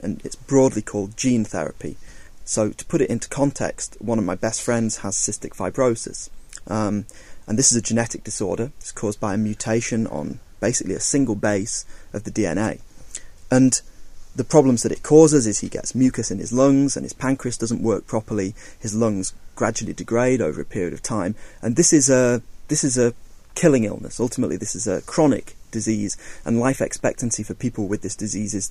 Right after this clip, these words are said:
typically between thirty-five and forty years. So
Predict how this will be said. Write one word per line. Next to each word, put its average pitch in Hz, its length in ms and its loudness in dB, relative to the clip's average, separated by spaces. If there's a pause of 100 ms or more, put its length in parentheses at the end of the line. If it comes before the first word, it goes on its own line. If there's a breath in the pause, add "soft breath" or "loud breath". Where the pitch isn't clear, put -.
typically - 380 -8
between - 440 -8
thirty-five 73 640 -4
and 69 100 -8
forty - 380 -10
years. - 460 -6
So - 240 -6